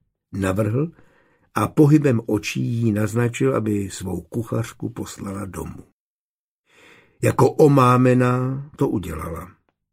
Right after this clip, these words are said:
Kolem tržiště bylo sice několik šenků, ale všechny byly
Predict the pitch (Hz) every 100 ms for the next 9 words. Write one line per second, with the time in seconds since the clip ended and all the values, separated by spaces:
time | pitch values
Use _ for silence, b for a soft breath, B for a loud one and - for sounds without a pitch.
0 | _ _ - - 175 107 120 117 147 -
1 | 143 131 123 117 110 - 92 95 - 98
2 | 95 - 110 113 110 135 143 B B B
3 | B B 131 139 214 185 180 160 151 131